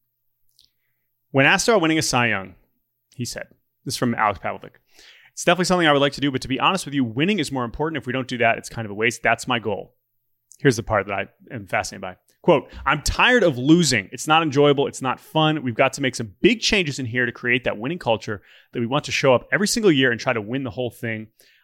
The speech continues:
I think we're there. It's just we've got to. I don't know what it is. I'm sick of losing,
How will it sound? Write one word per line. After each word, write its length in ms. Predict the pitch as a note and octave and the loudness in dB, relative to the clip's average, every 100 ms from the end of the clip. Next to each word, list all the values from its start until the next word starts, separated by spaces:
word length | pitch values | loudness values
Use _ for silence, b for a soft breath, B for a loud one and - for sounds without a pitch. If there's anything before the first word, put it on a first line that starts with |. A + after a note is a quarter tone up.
| b | b
I 60 | - | -20
think 340 | - E3+ E3+ | -2 0 0
we're 160 | - A2+ | -4 -8
there. 480 | G2 B2 C#3+ C#3+ - | -2 2 4 2 -2
It's 140 | - - | -12 -4
just 300 | C#3 - - | -2 -2 -6
we've 160 | A2 | -2
got 260 | - D3 - | 4 4 2
to. 260 | - C#3 C3 | 0 0 0
I 60 | G#2 | -2
don't 220 | C3 F#3+ | -2 0
know 80 | F3+ | 2
what 140 | D#3 | 2
it 100 | B2 | 4
is. 240 | A#2 A#2 - | 4 2 -4
I'm 120 | G#2+ | -6
sick 380 | - - E3 - | 0 2 2 0
of 160 | C3+ G#2 | -10 -8
losing, 680 | A2 C#3 F#3+ D3+ B2 A2+ | 2 6 6 6 0 -4